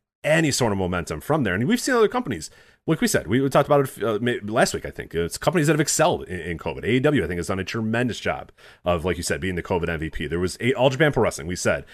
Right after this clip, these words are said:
has done really, really well and, and, and increased interest in, in, in some way, shape, or form. Noah, for a long time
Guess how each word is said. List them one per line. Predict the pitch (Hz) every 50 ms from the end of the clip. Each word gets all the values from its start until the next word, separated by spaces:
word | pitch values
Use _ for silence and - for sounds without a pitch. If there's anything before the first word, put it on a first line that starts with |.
| - - - -
has | 120 104
done | - 131 110 98
really, | 101 107 101 98
really | 95 95 92 90
well | 87 87 87 82 78 78
and, | 78 80 80
and, | 90 87 87 -
and | 90 90
increased | 87 87 - - 98 87 82 - - -
interest | 87 82 - - 80 73 -
in, | 85 80 73
in, | 82 85
in | 82 - 82 76
some | - - 85 78
way, | 80 78
shape, | - - 82
or | 71 73
form. | - 98 87 95
Noah, | 127 180 - 165 87
for | - - 110 104 90
a | 87
long | 87 90 95 95 90 80
time | - - 78 64 65